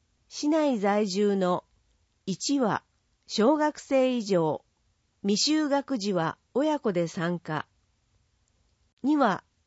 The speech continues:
十八歳以上の大人。講師、ティントトモさん。アイシングクッキー講師。費用、材料費、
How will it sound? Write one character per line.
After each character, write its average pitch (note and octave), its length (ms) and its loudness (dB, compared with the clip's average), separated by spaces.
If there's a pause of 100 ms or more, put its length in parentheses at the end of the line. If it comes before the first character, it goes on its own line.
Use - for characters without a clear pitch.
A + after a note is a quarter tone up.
(120)
十 B3+ 260 0
八 D4+ 200 -2
歳 C#4 440 -4
以 C4 60 -2
上 G3+ 300 2
の D#3+ 280 -2
大 F3 100 -8
人。 G#3 440 -2 (1600)
講 D4+ 260 4
師、 - 380 -6 (540)
テ A3+ 100 0
ィ C#4+ 80 4
ン D4+ 80 2
ト C4 280 -2
ト C4+ 140 -2
モ B3 160 2
さ D#3+ 240 -6
ん。 C#3+ 120 -12 (680)
ア G3 120 0
イ E4 80 2
シ C#4+ 240 -2
ン C#4+ 80 2
グ C4+ 160 -2
ク C4+ 160 -2
ッ A3+ 120 -4
キ A#3+ 180 -4
ー A3 60 -8
講 G#3+ 260 0
師。 - 340 -8 (1120)
費 C#4+ 140 0
用、 F3+ 340 0 (720)
材 A#3 300 2
料 C#4 280 2
費、 E3+ 340 -6